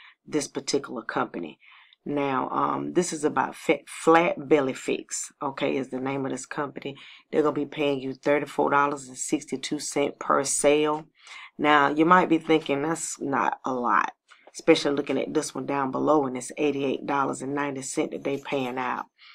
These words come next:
But their gravity is slightly lower than the top one. So I choose by gravity. I don't choose by how much they're paying out,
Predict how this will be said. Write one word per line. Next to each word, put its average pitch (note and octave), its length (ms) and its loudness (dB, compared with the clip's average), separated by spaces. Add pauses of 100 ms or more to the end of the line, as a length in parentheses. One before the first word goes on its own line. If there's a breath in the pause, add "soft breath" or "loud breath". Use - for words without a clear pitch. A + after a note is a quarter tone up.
(420 loud breath)
But D3 360 6
their C#3+ 100 6
gravity C#3+ 760 2 (580)
is D#3 160 0
slightly C#3 440 6
lower C#3+ 580 2 (340)
than C3 480 -4 (640)
the - 180 -8
top G3 400 2
one. - 220 -10 (920)
So E3+ 300 8
I A#3+ 100 10
choose D#3+ 320 2
by A#2 180 0
gravity. C#3 400 0
I C#3 140 6
don't - 100 -4
choose D3 320 0
by C3 280 0 (240 loud breath)
how - 160 -2
much - 320 0
they're B2 100 -4
paying C3+ 400 -4
out, C#3 240 2